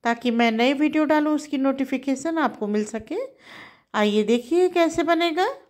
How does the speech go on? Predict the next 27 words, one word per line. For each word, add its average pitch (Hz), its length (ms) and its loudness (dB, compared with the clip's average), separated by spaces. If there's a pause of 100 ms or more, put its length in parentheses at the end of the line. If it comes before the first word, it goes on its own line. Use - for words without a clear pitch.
(1200)
मैं 240 180 2
एक 254 240 2
कप 320 220 -4
धनिया 226 320 2
ली 294 200 0
हूँ 311 280 -4
और 233 200 4
एक 220 240 2
कप 240 240 -2
पुदीना 208 400 -2
ली 226 180 -4
हूँ, 233 380 -6 (600)
दोनों 247 240 4
इक्वल 294 320 2
क्वांटिटी 269 500 0
में 277 140 -2
ली 277 180 -2
हूँ। 294 180 -4 (2750)
इन 285 160 2
सबको 302 340 2
मिक्सर 285 360 2
जार 254 260 4
में 269 160 -4
डाल 226 220 2
दे 247 140 -2
रही 247 120 -10
हूँ। 349 300 -10